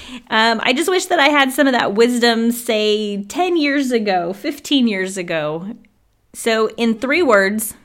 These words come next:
I can sum up everything I've learned about life. It goes on. That's another fantastic quote by Robert Frost. Life goes on, you know, and we can enjoy the journey with great company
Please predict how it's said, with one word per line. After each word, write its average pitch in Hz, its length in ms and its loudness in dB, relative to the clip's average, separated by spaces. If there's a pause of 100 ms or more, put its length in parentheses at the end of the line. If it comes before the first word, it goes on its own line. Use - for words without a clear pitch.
(200)
I 196 120 -2
can 196 180 -4
sum 202 280 -4
up 208 180 -4
everything 208 500 -8
I've 202 160 -4
learned 170 260 -8
about 175 260 -8
life. - 380 -18 (340)
It 180 220 -6
goes 170 440 -10
on. 160 400 -16 (840)
That's 285 200 -2
another 180 560 0
fantastic 180 840 -6
quote - 280 -8
by 170 120 -4
Robert 165 340 -4
Frost. - 480 -10 (840)
Life 240 320 0
goes 311 200 -2
on, 240 360 -2 (260)
you 202 160 -6
know, 202 320 -4
and 214 280 -4
we 233 120 -2
can 247 680 -2 (320)
enjoy 208 560 0
the 294 100 -4
journey 269 500 0
with 208 260 -4
great - 280 -8
company 330 560 -4